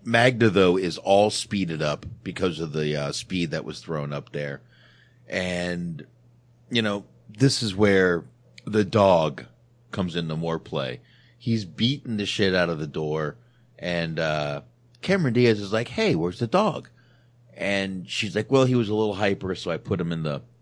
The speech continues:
in the bathroom." The dog actually <laughs> literally attacks the shit out of Ben Stiller. It's choking him. It goes after his balls. It does everything in the world. It even blocks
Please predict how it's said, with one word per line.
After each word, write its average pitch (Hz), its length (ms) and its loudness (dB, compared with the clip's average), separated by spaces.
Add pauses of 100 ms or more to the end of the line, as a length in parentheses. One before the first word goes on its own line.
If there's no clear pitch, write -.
(300)
in 90 80 -6
the 82 80 -4
bathroom." 82 560 -2 (640)
The - 100 0
dog 143 500 2
actually 107 540 -4 (180)
<laughs> - 180 -18
literally 180 600 8
attacks 143 720 2
the 120 180 -2
shit - 720 2 (220)
out 104 140 0
of 104 180 -2
Ben 107 240 2
Stiller. 104 400 0
It's - 280 -8
choking 160 680 4
him. 147 220 -2
It 107 100 0
goes 107 240 2
after 95 320 -2
his 78 120 -6
balls. 123 920 -2 (500)
It 123 140 0
does 117 220 6 (120)
everything 135 560 2
in 104 80 -2
the 98 100 0
world. 101 360 2
It 110 180 -4
even 123 400 2
blocks 95 840 -2